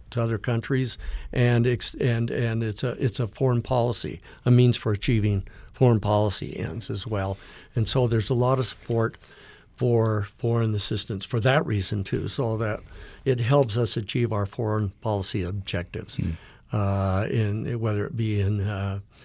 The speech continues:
Speaker 1: the Middle East or in the former Soviet republics or, or s-, in our friends in, with our friends in Latin America.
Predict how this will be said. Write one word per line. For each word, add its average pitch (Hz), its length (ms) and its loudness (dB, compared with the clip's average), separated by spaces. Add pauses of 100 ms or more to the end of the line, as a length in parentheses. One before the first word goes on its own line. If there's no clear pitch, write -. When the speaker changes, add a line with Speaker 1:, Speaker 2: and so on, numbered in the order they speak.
(140)
Speaker 1:
the 123 80 4
Middle 110 300 0
East 151 340 2 (500)
or 113 260 2
in 110 80 2
the 104 60 -2
former 117 320 2
Soviet 113 480 0
republics 147 680 0
or, 110 400 -2 (420)
or 120 180 4
s-, 104 120 -2 (220)
in 120 260 -2
our 107 200 -2
friends 110 420 -2
in, 107 240 -4 (200)
with 110 160 -2
our 107 120 0
friends 113 300 -2
in 101 160 0
Latin 92 240 -6
America. 127 420 -4